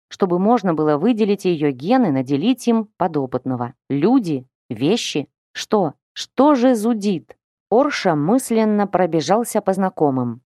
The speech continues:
Кирен с её волшебным украшением теперь в безопасности. За ней присматривает Кэл. Император достаточно умён и в полной мере осознал опасность ритуала, так что охотиться за артефактом не станет. Кэл.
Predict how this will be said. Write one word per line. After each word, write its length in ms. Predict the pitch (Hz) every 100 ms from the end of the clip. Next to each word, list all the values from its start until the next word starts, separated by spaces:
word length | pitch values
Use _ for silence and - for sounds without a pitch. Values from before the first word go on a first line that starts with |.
| _
Кирен 420 | - 269 233 143
с 80 | 139
её 360 | 160 165 160 156
волшебным 540 | 160 160 196 160 156
украшением 720 | 147 160 170 277 254 175 160
теперь 340 | 165 170 285
в 100 | 226
безопасности. 920 | 190 214 190 175 135 - 127 - 123 -
За 200 | - 165
ней 220 | 156 185 285
присматривает 800 | 170 147 147 139 - 175 220
Кэл. 480 | - - 160 127 117 -
Император 600 | - 170 156 160 165 240 233
достаточно 640 | 165 147 139 156 - 160
умён 500 | 160 160 185 277 170
и 120 | 131
в 140 | 123 -
полной 320 | 135 139 143
мере 400 | 156 254 254 233 _
осознал 640 | 214 214 170 151 175 254
опасность 560 | 156 123 143 143 156 151
ритуала, 640 | 185 190 247 196 143 123 - -
так 200 | 233 233
что 280 | - 220 196
охотиться 680 | 180 - 285 - 156 - 143
за 180 | 147
артефактом 680 | 151 - 220 311 302 247 240
не 100 | 247
станет. 520 | 247 - 135 123 - _ _ _ _
Кэл. 500 | - 247 190 123 110